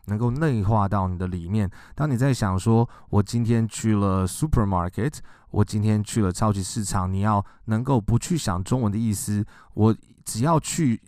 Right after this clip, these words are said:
超级市场的这件事情、这个动作，我就是想到说，“I went to the supermarket today, I'm going to the supermarket tomorrow。”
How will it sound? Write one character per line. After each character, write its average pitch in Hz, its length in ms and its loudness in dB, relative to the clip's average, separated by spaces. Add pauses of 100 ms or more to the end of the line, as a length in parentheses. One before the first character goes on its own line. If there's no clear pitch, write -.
超 185 220 2
级 117 160 0
市 - 180 -2
场 104 200 -2
的 87 100 -4
这 113 160 -2
件 107 160 2
事 - 160 -2
情、 95 160 -6
这 113 100 -4
个 113 80 2
动 104 220 0
作， 104 140 2
我 92 100 -2
就 104 100 2
是 104 160 0
想 95 240 -6
到 101 160 0
说， 98 160 2 (200)
“I 101 120 -2
went 92 260 0
to 95 40 0
the 87 100 -2
supermarket 85 680 -4
today, 101 380 -4 (240)
I'm 131 200 -2
going 139 360 2
to - 140 -4
the 98 100 0
supermarket 98 800 -2
tomorrow。” 107 680 0